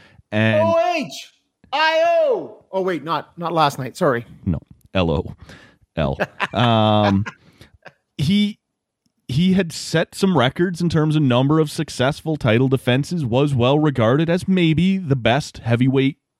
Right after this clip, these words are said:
Speaker 1: ever in the U F C. He looked like a small child compared to Francis Ngannou. And the scariest part about Ngannou is that even through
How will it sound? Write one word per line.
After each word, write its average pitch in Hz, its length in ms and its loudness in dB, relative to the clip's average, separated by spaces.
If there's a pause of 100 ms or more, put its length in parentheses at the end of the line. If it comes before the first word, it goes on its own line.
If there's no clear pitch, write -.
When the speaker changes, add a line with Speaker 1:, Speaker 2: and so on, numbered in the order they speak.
(320)
Speaker 1:
ever 117 460 -2
in 110 180 2
the 117 80 2
U 117 180 2
F 127 120 0
C. 104 280 0 (680)
He 135 200 0
looked 131 360 -2
like 165 220 -2
a 135 60 0
small 110 640 -2
child 76 720 -2
compared 90 480 0
to 80 580 0
Francis 90 480 -4
Ngannou. 90 320 0
And 131 160 2
the 120 40 0
scariest 254 720 -2
part 95 400 -2 (360)
about 120 260 0
Ngannou 110 640 0 (640)
is 131 220 -2
that 139 200 0
even 196 300 0
through 160 640 0